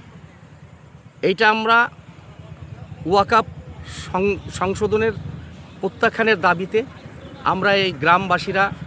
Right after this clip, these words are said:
সকলেই একত্রিত হয়েই আমরা এই সমাবেশটা করছি। এর আগে আমরা অনেক চেষ্টা করেছিলাম, কয়েকটা প্রোগ্রাম আমরা করেছি এখানে। করার পরেও একটা আমতলায় যে সভা করার কথা ছিল, তখন প্রশাসনিকভাবে যেভাবেই হোক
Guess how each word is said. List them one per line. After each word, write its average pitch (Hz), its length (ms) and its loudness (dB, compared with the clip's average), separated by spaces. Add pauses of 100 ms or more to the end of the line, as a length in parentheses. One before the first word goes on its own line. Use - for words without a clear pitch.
(380)
সকলেই 190 460 -2 (260)
একত্রিত 170 540 -8
হয়েই 180 400 -2 (460)
আমরা 165 340 2
এই 160 160 -2
সমাবেশটা 165 560 -6
করছি। 156 460 -10 (520)
এর 190 120 4
আগে 220 260 6
আমরা 220 220 2
অনেক 208 300 0 (800)
চেষ্টা 202 320 2
করেছিলাম, 220 440 2 (320)
কয়েকটা 202 440 2
প্রোগ্রাম 190 420 -4
আমরা 196 160 -2
করেছি 190 380 -4
এখানে। 170 260 -4 (580)
করার 165 220 0
পরেও 196 380 0 (680)
একটা 165 200 0
আমতলায় 185 380 0
যে 185 280 -2
সভা 170 280 -4
করার 175 240 -4
কথা 156 240 -10
ছিল, 196 220 -10 (460)
তখন 175 240 -6
প্রশাসনিকভাবে 165 840 -8
যেভাবেই 156 380 -8
হোক 170 180 -10